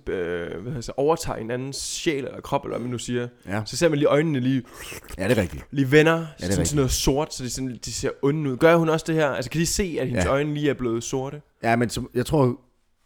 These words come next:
Speaker 2: i, i filmverdenen, når man gør det, det er for at illustrere over for dem, der ser filmen, at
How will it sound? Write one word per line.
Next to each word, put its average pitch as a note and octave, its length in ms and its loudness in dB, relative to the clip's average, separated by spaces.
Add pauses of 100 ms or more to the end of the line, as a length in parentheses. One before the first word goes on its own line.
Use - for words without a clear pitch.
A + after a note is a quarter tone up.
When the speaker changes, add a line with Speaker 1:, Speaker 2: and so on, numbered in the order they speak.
(280)
Speaker 2:
i, A#2 100 -4 (160)
i C#3+ 60 -12 (160)
filmverdenen, G2 420 0
når F2+ 80 0
man F2+ 140 -2
gør G#2 180 4
det, F#2 140 2
det G2+ 60 -2
er - 80 -6
for F2+ 280 0
at F2+ 60 -4
illustrere F2+ 440 -2
over F2 200 -2
for F2+ 140 -10
dem, F2+ 180 -6
der F2+ 80 -6
ser F#2+ 280 -2
filmen, D2+ 460 -6 (600)
at E2 120 -8